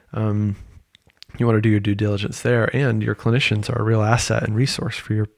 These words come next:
your practice. All right, moving right along, uh, two different kinds of a hire that I kind of conceptualized. I don't know where these are from, or if, I don't know, I don't know where these are from, but the way I see it is two different kinds, uh, either kind of a complementary hire or a parallel hire.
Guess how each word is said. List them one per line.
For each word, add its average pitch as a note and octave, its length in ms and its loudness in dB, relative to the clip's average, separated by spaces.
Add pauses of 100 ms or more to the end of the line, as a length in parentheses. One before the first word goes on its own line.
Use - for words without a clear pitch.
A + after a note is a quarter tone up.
your - 180 -16
practice. - 500 -6 (1400)
All D#3+ 80 4
right, A2+ 180 6
moving D#3+ 320 8
right D#3 180 10
along, B2 420 6 (120)
uh, - 100 -2
two F#3 200 6
different F#3+ 320 4
kinds C3+ 360 2
of A#2+ 120 2
a A#2+ 40 4
hire B2 480 4
that G#2+ 300 2
I G#2+ 300 2 (220)
kind A#2 140 -2
of G#2+ 120 -6
conceptualized. G#2+ 840 -2
I B2 100 0
don't C#3+ 120 2
know A#2+ 80 4
where A2+ 220 6
these A2 180 0
are G#2 60 -2
from, A2 420 0 (540)
or G#2 200 2
if, - 320 -2 (380)
I B2 100 2
don't A2 120 2
know, G#2+ 160 -4
I - 80 2
don't A#2+ 80 6
know A#2 80 6
where A2+ 120 6
these G#2+ 160 2
are A2 60 0
from, G#2 240 -2
but - 240 2 (400)
the B2+ 180 2
way D3+ 160 8
I D3 40 8
see C3+ 180 2
it C3 80 8
is A2+ 220 4
two C#3 220 6
different C3 260 2
kinds, G#2+ 420 -2
uh, A2 160 2
either A2+ 300 2
kind B2 240 2
of G#2+ 80 0
a G#2 40 -2
complementary C3+ 920 2
hire C3 400 2
or A2+ 100 0
a G#2 60 0
parallel A2 580 2
hire. - 400 -4